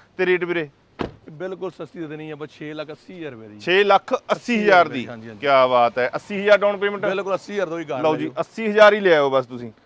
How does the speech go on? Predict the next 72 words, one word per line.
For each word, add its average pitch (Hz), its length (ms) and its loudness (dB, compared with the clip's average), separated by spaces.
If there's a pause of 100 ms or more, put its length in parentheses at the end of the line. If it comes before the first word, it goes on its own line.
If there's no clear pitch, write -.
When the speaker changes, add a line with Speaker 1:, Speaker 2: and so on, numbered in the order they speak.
Speaker 2:
ਭਾਈ, 196 100 -2
ਅੱਗੇ 202 160 -2
Speaker 1:
ਬਾਕੀ - 20 -4
Speaker 2:
ਵੀ 220 100 -4
ਬਾਰਗੇਨਿੰਗ 180 580 -2
ਨਾ 143 160 -6
ਕਰਨਾ, 160 280 -8
ਇਹ 170 60 -8
ਛੇ 160 180 -12
ਲੱਖ 160 160 -10
ਅੱਸੀ 165 260 -10
ਹਜ਼ਾਰ 151 140 -8
ਚੋਂ। 135 240 -10 (240)
Speaker 1:
ਹਾਂ। 127 180 0
Speaker 2:
ਜੇ 98 60 -4
ਆਪਾਂ 175 160 2
ਰੇਟ 175 220 -2
ਹੀ 196 80 -2
ਉਹ 202 120 4
Speaker 1:
ਪੂਰਾ 185 120 -2
Speaker 2:
ਕਹਿੰਦੇ 208 240 4
Speaker 1:
ਖਿੱਚ 208 160 -2
ਕੇ 226 60 2
ਵਾਲਾ 240 140 6
ਦੇ 196 80 4
Speaker 2:
ਬਿਲਕੁਲ 233 160 4
Speaker 1:
ਦਿੱਤਾ। - 120 2
Speaker 2:
ਪੂਰਾ 226 220 -4
ਖਿੱਚ 392 220 -2
ਕੇ 214 60 -4
ਵਾਲਾ 214 140 0
ਰੇਟ 175 120 -4
ਦਿੱਤਾ 143 240 -8
ਜੀ, 147 60 -12
ਛੇ 311 140 -16
ਲੱਖ 151 140 -12
ਅੱਸੀ 131 140 -16
ਹਜ਼ਾਰ 160 140 2
Speaker 1:
ਲਓ 156 100 -2
ਜੀ, 151 60 -2
Speaker 2:
ਰੁਪਏ। 117 120 -14 (100)
Speaker 1:
ਪੂਰਾ 202 240 6
ਬਾਈ, 220 360 0 (400)
ਜਿਵੇਂ 185 240 -4
ਜੀ 185 180 -2
ਐਸ 185 100 0
ਟੀ 208 100 -10
ਘਟ 220 220 2
ਗਈ 208 140 -4
ਨਾ, 226 280 -2
Speaker 2:
ਹਾਂ, 175 160 0
ਆਪਾਂ 180 180 -2
Speaker 1:
ਉਸ 226 140 6
ਹਿਸਾਬ 247 300 10
ਨਾਲ 226 120 6
Speaker 2:
ਉਵੇਂ 220 180 6
Speaker 1:
ਸਮਝ 247 100 0
ਲਓ 240 60 2
Speaker 2:
ਘਟਾ 233 140 6
ਕੇ 220 60 6
Speaker 1:
ਜੀ 220 60 4
ਐਸ 220 100 2
ਟੀ 220 60 -6
Speaker 2:
ਦਿੰਦੇ 202 200 -4
Speaker 1:
ਘਟਾ 220 300 6
ਕੇ 185 60 -2
Speaker 2:
ਪਏ 180 80 -2
Speaker 1:
ਰੇਟ - 20 -2
Speaker 2:
ਬਿਲਕੁਲ, 202 200 2
Speaker 1:
ਦੇਤਾ 151 240 0
Speaker 2:
ਬਿਲਕੁਲ। 135 100 0
Speaker 1:
ਤੁਹਾਨੂੰ। 170 280 -10